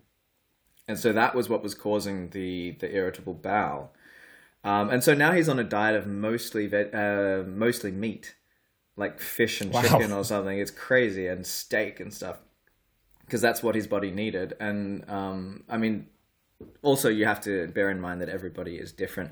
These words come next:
Speaker 1: but do take fiber supplements.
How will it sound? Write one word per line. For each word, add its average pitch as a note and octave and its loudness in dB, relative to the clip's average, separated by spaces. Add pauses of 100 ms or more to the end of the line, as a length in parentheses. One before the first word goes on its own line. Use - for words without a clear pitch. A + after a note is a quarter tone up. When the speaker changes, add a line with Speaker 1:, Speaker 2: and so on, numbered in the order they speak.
(300)
Speaker 1:
but G2+ 2 (720)
do D#3 6
take F#3+ 4
fiber C#3 2
supplements. A#2+ -2